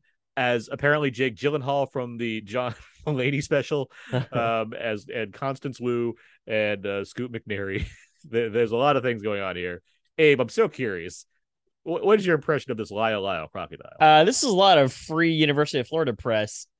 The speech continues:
Speaker 2: uh, in their trailer 'cause they're wearing all the, the, uh, the sweaters. I, I'm just like,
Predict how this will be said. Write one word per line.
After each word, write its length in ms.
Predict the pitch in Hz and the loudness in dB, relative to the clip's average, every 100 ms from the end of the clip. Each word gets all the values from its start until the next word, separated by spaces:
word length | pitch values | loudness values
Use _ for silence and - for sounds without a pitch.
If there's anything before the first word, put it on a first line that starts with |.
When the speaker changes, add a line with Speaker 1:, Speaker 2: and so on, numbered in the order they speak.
| _ _ | _ _
Speaker 2:
uh, 220 | 110 107 101 | -6 -4 -4
in 140 | 139 | -2
their 140 | 113 | 0
trailer 380 | 104 143 139 110 | 0 2 2 2
'cause 180 | 98 110 | 0 -2
they're 100 | 104 | -2
wearing 240 | 110 107 | -2 -2
all 280 | - 120 120 | -2 -2 0
the, 300 | 110 104 101 95 | -2 -2 -4 -4
the, 200 | 101 98 | -4 -4
uh, 400 | 98 95 92 98 | -2 -4 -4 -6
the 100 | 101 | -8
sweaters. 460 | 98 104 98 107 117 _ _ _ _ _ - | -8 -4 0 -2 -4 _ _ _ _ _ -2
I, 520 | 165 220 240 240 233 | 2 4 6 4 2
I'm 300 | 185 208 233 | -2 -8 -6
just 220 | 214 214 | -6 -4
like, 340 | 240 233 214 | 2 2 2